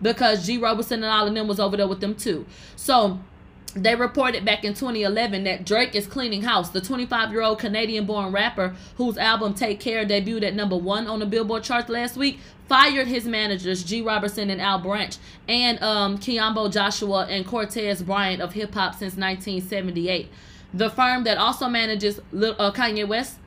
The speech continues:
Lil Wayne, and Nicki Minaj. So, uh, baby, you gonna have to bring up a lot of different people. They have been associated with a lot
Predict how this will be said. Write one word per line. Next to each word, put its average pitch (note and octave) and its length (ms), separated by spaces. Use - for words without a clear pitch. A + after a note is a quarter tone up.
Lil A3 280
Wayne, A3+ 380
and A#3 320
Nicki F#3+ 220
Minaj. E3 540
So, A3 340
uh, A3 300
baby, G#3 400
you G#3 260
gonna C4+ 140
have A#3+ 120
to G#3+ 80
bring G#3 260
up G3+ 120
a F#3+ 160
lot G#3+ 360
of F#3+ 80
different F#3 280
people. F3+ 240
They G3+ 160
have A#3 140
been A3 140
associated G3+ 720
with G3+ 160
a F#3 80
lot G3 480